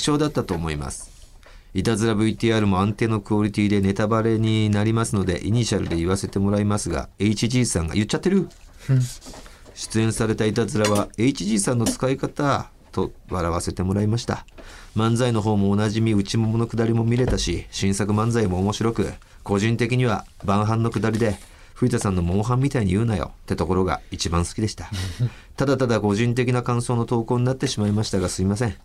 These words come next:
Speaker 1: そして楽しい時間をありがとうございました。また全国ツアーが開催され、お二人を生で見れる日を楽しみにしておりますと。
Speaker 2: なるほど。
Speaker 1: うん。
Speaker 2: まあ、今回のこのネタに関しては、俺、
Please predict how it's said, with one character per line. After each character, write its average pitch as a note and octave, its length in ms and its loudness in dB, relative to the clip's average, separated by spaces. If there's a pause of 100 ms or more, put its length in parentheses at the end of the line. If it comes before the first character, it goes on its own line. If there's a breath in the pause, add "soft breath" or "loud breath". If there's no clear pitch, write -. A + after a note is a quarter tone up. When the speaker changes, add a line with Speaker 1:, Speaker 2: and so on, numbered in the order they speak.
(140)
Speaker 1:
そ - 120 -4
し - 60 -4
て A#2 180 0
楽 G2 200 0
し A2+ 120 0
い G#2+ 60 2
時 F#2 100 -2
間 F#2 140 0
を F#2 60 0
あ F2+ 40 0
り G2+ 80 2
が A2 80 2
と G#2 120 0
う - 20 0
ご E2+ 80 -4
ざ F#2 120 -2
い G2 40 2
ま G#2 80 2
し - 60 -6
た。 - 160 -2 (460 loud breath)
ま G#2+ 100 0
た G#2+ 120 2
全 G#2+ 200 0
国 A2+ 180 0
ツ B2+ 160 0
ア A#2+ 60 2
ー - 20 2
が G2+ 80 2
開 G2 200 0
催 G#2 200 0
さ G#2 160 0
れ、 G2 220 0 (160)
お F#2 80 -4
二 G#2 260 -2
人 G#2+ 120 4
を G2 40 4
生 A2 240 2
で G#2 120 2
見 F#2 100 2
れ G2 80 4
る G2 80 4
日 G2 120 -2
を G2+ 220 2
楽 F2 220 -2
し A2 100 -2
み A2 60 0
に G2 80 0
し - 80 -8
て - 80 -6
お F#2 60 -2
り F#2 60 -2
ま G#2 120 -4
す - 100 -8
と。 - 80 -6
Speaker 2:
な F#2 140 2
る E2 80 2
ほ D#2 140 -6
ど。 D2 180 -10
Speaker 1:
う G#2+ 40 2
ん。 A#2 460 2 (720 loud breath)
Speaker 2:
ま D#3+ 80 0
あ、 - 40 2
今 B3 220 4
回 A2 240 2
の F#2+ 140 0
こ F2+ 160 -8
の F2+ 60 -4
ネ F#2 180 2
タ G#2+ 120 2
に G#2+ 120 -2
関 F#2+ 240 -2
し - 100 -10
て F2+ 60 -6
は、 D#2+ 140 -2
俺、 E2 480 -6